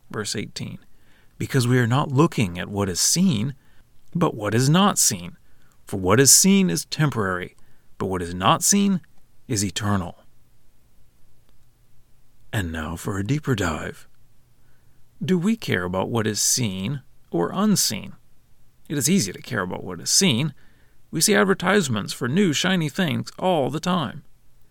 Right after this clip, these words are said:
But we don't see God with physical eyes. We see him by faith.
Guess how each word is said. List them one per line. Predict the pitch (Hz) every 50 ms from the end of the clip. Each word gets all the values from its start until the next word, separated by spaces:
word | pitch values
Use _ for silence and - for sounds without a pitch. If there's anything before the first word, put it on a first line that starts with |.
| - - - - - _ -
But | 123 123 143 - -
we | - 135 127
don't | 127 139 147 165 165 - -
see | - - 147 135
God | 127 123 131 143 156 135 107 95 95 101
with | 113 117 117 -
physical | - 135 123 113 117 110 113 107 113
eyes. | 110 107 98 - - - - - - - - _ - - - _ _ _ - - - - -
We | 127 123
see | - - - - 180 165
him | 139 151 156 151 151 156 - 170
by | 123 117 104 98
faith. | - - - 123 110 90 - - - - -